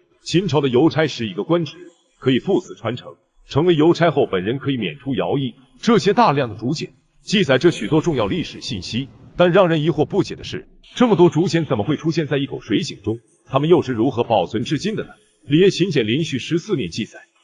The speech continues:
中间不曾中断，最后的编撰日期停留在了公元前二百零八年的某一天。历史学家推测，千灵县应该是遇到了一次巨大的危机，紧急时刻，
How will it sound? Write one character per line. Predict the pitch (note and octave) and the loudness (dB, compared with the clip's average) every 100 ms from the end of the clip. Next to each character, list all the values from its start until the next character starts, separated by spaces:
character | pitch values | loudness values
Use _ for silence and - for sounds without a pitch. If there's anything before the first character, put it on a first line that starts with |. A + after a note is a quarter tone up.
| _ | _
中 | - G#3+ | 2 2
间 | E3 F#3+ | 2 0
不 | D#3+ D#3+ | 0 -2
曾 | - A#2 | -2 -4
中 | G3 G3+ | -4 -2
断， | E3 - _ _ | -2 -4 _ _
最 | - A#3 E3+ | -4 2 4
后 | F3+ | 4
的 | - | 2
编 | C#3+ D#3+ | 0 0
撰 | C#3 | -2
日 | F2+ F2 | -2 -6
期 | - B2 - - _ | -6 -8 -8 -18 _
停 | - G3 | 0 4
留 | G3 | 4
在 | F3 D3 | 4 2
了 | |
公 | B2 F#3+ | 2 2
元 | D#3 D#3 | 2 0
前 | B2 | -2
二 | C#3+ F3 C#3+ | 0 2 2
百 | G#2 | 0
零 | F#2+ C#3 | -2 -2
八 | E3+ E3+ | 0 0
年 | A#2+ | -2
的 | B2 | -6
某 | G2+ F2+ | -8 -14
一 | B2+ | -10
天。 | A2 D3 - _ - | -6 -6 -10 _ -2
历 | C#3+ D#3 | 2 2
史 | A#2 | 0
学 | A2+ B2+ | -2 2
家 | D3 | 2
推 | C#3 E3 E3+ | 2 0 -2
测， | A#2+ - _ _ | -4 -8 _ _
千 | - G3+ | 2 4
灵 | G#3 G3 | 4 4
县 | F#3 | 2
应 | E3+ F#3 | 2 2
该 | E3+ | 0
是 | D3+ | 0
遇 | D#3+ D#3 | -2 0
到 | A2 | 0
了 | E2+ | -2
一 | A2 | -4
次 | - G2+ | -6 -8
巨 | - F#3 | -4 -2
大 | A#2+ | -2
的 | - | -4
危 | D#2+ C3+ | -2 -2
机， | C3 E3+ E3+ _ _ | 0 -4 -6 _ _
紧 | - B2 B2+ | -4 -2 0
急 | D3+ F3 | -2 -2
时 | A#2+ | -4
刻， | G#2+ F#2 | -6 -6